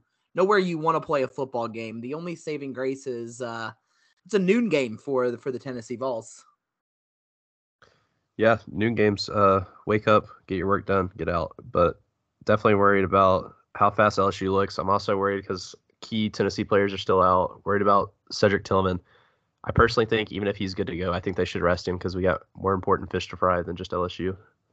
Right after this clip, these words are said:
Speaker 1: Yeah, I mean, looking ahead, next week, you know, we've got the game of the week, probably Tennessee, Bama, um, especially if Tennessee can stay in the top five. That's,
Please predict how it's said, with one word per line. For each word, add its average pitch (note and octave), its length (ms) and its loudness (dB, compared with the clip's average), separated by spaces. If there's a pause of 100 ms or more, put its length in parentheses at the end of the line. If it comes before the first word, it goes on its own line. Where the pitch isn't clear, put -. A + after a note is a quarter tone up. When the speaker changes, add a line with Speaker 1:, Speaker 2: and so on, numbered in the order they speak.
(1080)
Speaker 1:
Yeah, D#3 260 2
I B2+ 140 0
mean, D#3 280 -2
looking F#3 300 2
ahead, D#3 340 0
next D#3+ 320 -6
week, E3+ 240 -4
you D#3 120 -6
know, D3 120 -2
we've D3+ 220 -2
got D3 420 0
the E3 220 -8
game D#3+ 380 -2
of C#3 240 -2
the B2+ 100 -4
week, C#3 260 -8
probably C3 520 -4
Tennessee, C3+ 600 -8
Bama, B2 800 -8
um, A2+ 300 -12
especially C3+ 440 -6
if B2+ 80 -4
Tennessee B2+ 440 -10
can A#2 500 -10
stay B2 280 -6
in A#2 80 -6
the A#2+ 60 -6
top A2+ 300 -6
five. B2 380 -2
That's, - 540 -10